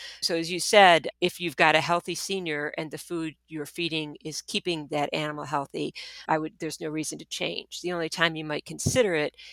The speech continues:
is if you're, you've got some osteoarthritis. My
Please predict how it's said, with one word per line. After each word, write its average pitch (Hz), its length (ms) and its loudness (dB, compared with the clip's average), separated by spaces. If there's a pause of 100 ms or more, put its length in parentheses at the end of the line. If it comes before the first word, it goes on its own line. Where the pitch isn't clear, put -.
(140)
is 165 160 -2
if 160 140 -4
you're, 151 320 -6
you've 160 200 -10
got 143 180 0
some 151 120 -12
osteoarthritis. 160 1200 -2
My 160 320 4